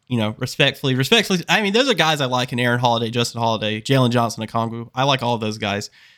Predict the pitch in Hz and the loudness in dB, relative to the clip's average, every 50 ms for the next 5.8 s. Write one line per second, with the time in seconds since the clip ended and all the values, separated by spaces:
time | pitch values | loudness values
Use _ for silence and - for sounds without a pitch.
0 | _ _ - - 165 170 165 156 147 143 139 - - - _ _ _ _ _ _ | _ _ 0 0 4 4 4 4 2 0 -2 -8 -20 -20 _ _ _ _ _ _
1 | _ - 165 170 180 208 285 320 349 - 359 349 330 269 - - 214 214 208 190 | _ -2 2 2 4 6 6 4 4 4 4 4 4 2 4 4 2 2 2 2
2 | 240 233 240 233 226 202 180 151 - 143 151 170 175 - - 175 160 135 117 - | 2 2 2 2 0 -2 -4 -6 -4 0 2 2 2 2 2 2 2 2 2 0
3 | - - - 180 170 180 190 190 180 139 131 143 143 151 156 165 160 151 - _ | 0 0 2 2 2 2 2 0 0 0 2 2 4 4 4 2 0 -4 -10 _
4 | _ - 139 139 135 - 175 156 131 151 170 165 - 220 208 - 151 180 165 - | _ -2 0 0 2 2 2 2 2 0 0 2 2 0 0 0 -2 -4 -6 -4
5 | - 147 165 175 - 170 175 165 220 262 269 - 233 208 170 | -2 0 0 0 2 0 0 2 2 0 2 0 0 -2 -2